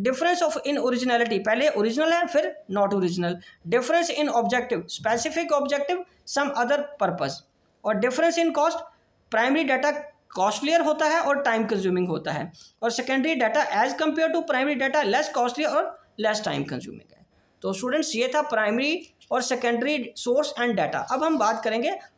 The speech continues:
how basic data is collected, क्योंकि इसको समझना ज़रूरी है कि डेटा किस तरीके से इकट्ठा किया जा सकता है। दूसरा, मेथड्स या वो स्टैटिस्टिकल मेथड कौन से हैं या वो modes of collection of data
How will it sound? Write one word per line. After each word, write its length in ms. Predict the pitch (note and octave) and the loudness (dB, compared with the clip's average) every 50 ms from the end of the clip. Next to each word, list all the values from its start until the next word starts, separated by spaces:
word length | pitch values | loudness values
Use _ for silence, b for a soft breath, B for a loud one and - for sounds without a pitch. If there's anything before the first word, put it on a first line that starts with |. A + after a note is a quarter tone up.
| _ - | _ 0
how 160 | C#4 E4 D4+ D4 F4+ | 2 2 2 2 2
basic 240 | C#4+ C4+ C4 C4+ C#4+ | 2 2 2 2 -2
data 300 | A#3 G#3+ A#3 G#3 G#3 A#3+ | 0 0 0 2 2 0
is 160 | - A#3 A#3 | 0 0 -2
collected, 460 | A3+ - - E3+ D#3+ C#3+ - - C#3+ - - b b b b b b _ | -2 -2 -2 -2 -2 -2 -4 -6 -8 -10 -10 b b b b b b _
क्योंकि 500 | - G#3+ G#3+ G#3 A#3+ D4 F4 F#4+ - - _ _ _ _ _ _ _ | 0 0 0 0 0 -2 -2 -4 -6 -14 _ _ _ _ _ _ _
इसको 240 | C4 B3+ B3+ - F4 | -6 -4 0 0 0
समझना 420 | F4 - C#4 B3+ B3 A#3+ C4 C#4 | 2 2 0 2 2 2 2 2
ज़रूरी 380 | C#4 A3+ G3+ G3+ G3 G3 G#3+ A3+ | 2 2 2 2 2 2 2 2
है 80 | C#4+ E4 | 0 0
कि 120 | - E4+ | 0 -2
डेटा 300 | C#4 A3+ A3 A3 A3+ D#4 | 0 0 0 2 2 0
किस 300 | D#4 D#4 E4+ F#4 F#4 - | 0 0 -2 -2 -2 0
तरीके 260 | F#4+ E4 A#3+ - C#4 | -2 -2 0 0 -2
से 120 | C4 C4+ B3 | 0 0 0
इकट्ठा 300 | A#3 - G#3 G#3 G#3+ G#3 | 0 0 -2 -2 -2 -4
किया 220 | G3+ - G3+ F#3+ | -2 0 0 0
जा 160 | F#3 E3+ D#3+ | 0 0 -2
सकता 240 | D3+ - D3 - E3+ | -2 -4 -4 -4 -4
है। 120 | D#3 - | -6 -2
दूसरा, 420 | E3 F#3+ A3+ A3 - C#4+ D4+ F#4 B B B B B - | -2 -2 -2 0 0 0 0 0 B B B B B -2
मेथड्स 540 | F3+ G#3 A#3 A#3+ A#3+ E4+ F4+ F4 E4+ B3 B3 | 0 0 2 0 2 0 0 0 0 0 0
या 80 | C4 | 0
वो 120 | C4 C#4 D4 | 2 2 0
स्टैटिस्टिकल 640 | C#4+ - B3+ B3 B3 E4 E4 - F#4+ - F4+ E4+ D4 | 0 2 0 0 0 0 -2 -2 -2 0 2 2 2
मेथड 360 | A3+ G3+ F#3+ G3+ C4 C4 C4 | 2 0 0 0 -2 -4 -2
कौन 200 | C4 C#4 D4+ D#4+ | 0 0 0 2
से 140 | D#4 - C#4+ | 2 0 0
हैं 240 | A3+ G#3+ A#3 A#3+ | 0 0 0 0
या 80 | A#3+ C4 | 0 0
वो 140 | C4 C4+ C#4 | 0 2 2
modes 540 | C4 G#3 G3+ A3 B3+ D#4 F4 E4+ E4+ E4 C#4+ | 2 2 2 2 2 2 2 2 0 0 -2
of 80 | D#4+ | 0
collection 420 | - A#3 G#3+ G3+ G3+ B3 B3+ A#3+ G#3+ | 0 0 0 0 0 0 -2 0 0
of 80 | F#3+ G#3 | 0 0
data 240 | F#3+ - B3 D4+ | 2 2 0 0